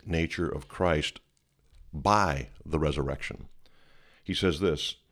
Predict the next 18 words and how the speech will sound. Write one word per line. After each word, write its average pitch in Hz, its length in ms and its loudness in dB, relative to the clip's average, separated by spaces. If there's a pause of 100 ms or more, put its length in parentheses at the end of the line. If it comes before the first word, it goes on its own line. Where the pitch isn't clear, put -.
(260)
"And 82 160 -2
Jesus 101 320 -2
was 95 120 0
declared 90 460 4
to 76 60 -10
be 90 120 2
the 78 120 -2
Son 85 180 0
of 101 120 -2
God 73 300 0 (1500)
in 87 200 0
power 87 600 -2
according 101 440 -2
to 104 60 -4
the 98 80 -6
Spirit 104 340 4
of 117 100 0
holiness 71 540 0